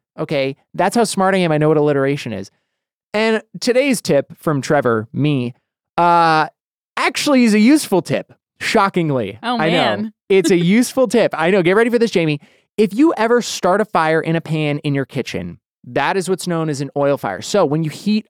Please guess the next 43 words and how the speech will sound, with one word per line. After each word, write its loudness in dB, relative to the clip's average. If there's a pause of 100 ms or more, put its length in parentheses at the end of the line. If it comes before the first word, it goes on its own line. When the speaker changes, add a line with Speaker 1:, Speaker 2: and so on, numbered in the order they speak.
Speaker 1:
up 0
oil 2
really 0
hot, -2
sometimes -6
it -2
will -4
catch -8 (480)
fire. 2 (500)
And 0
if -2
you 0
do 0
that -2
while -2
you're -2
cooking, -6 (380)
don't -2
put -6
it -12
in -10
the -10
sink -14
and -14
put -16
water -18
on -20
it, -20 (720)
because -4
all -2
that's -4
gonna -6
do -2
is -4
make -4
it -12
worse. -8
The -10
fire's -2
gonna -6
flare -2
up. -2 (840)
It's -2